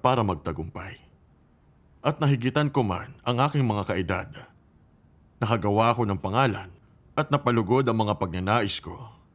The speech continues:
Sa loob ko ay hungkag at nagdadalamhati ang pakiramdam ko. Napagtanto ko rin na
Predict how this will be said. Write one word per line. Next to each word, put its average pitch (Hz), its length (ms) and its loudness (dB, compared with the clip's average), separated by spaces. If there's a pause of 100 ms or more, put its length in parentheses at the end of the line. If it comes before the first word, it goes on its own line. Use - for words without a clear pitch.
(1200)
Sa - 160 -2
loob 151 240 2
ko 127 240 2
ay 113 80 2
hungkag 95 460 -4 (260)
at 120 160 0
nagdadalamhati 98 1120 -2
ang 117 160 0
pakiramdam 85 560 -10
ko. - 240 -20 (2250)
Napagtanto 120 560 0
ko 104 160 0
rin 107 200 2
na 80 300 -10